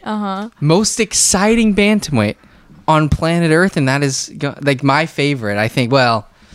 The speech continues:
Speaker 2: we got a few, but just looking at this card alone, this Johnny Munoz card, I know that Johnny Munoz, he's a good, he's a good kind of well-rounded fighter. I think he likes to wrestle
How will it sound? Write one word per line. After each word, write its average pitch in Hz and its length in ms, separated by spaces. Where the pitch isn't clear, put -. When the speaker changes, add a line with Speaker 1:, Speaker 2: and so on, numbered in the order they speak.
Speaker 2:
we 165 80
got 156 120
a 123 40
few, 190 400
but 127 320
just 156 140
looking 185 200
at 175 80
this 165 100
card 180 200
alone, 165 160
this 156 100
Johnny 151 220
Munoz 151 340
card, 156 240
I 135 100
know 147 140
that 147 60
Johnny 151 240
Munoz, 147 240
he's 143 100
a 127 60
good, 127 440
he's 135 160
a 135 60
good 135 340
kind 127 240
of 117 260
well-rounded 143 640
fighter. 143 480
I 123 100
think 165 220
he 180 80
likes 156 340
to 175 120
wrestle 175 480